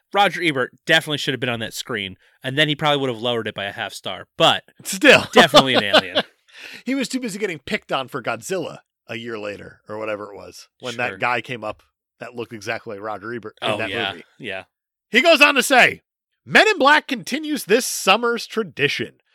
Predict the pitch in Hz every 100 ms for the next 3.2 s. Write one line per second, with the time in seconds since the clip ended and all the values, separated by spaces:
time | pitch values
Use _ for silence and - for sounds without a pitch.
0 | _ - 180 190 185 339 233 - 226 226
1 | - 220 - - 233 233 247 214 214 -
2 | 190 190 - _ _ _ - 180 - -
3 | 226 233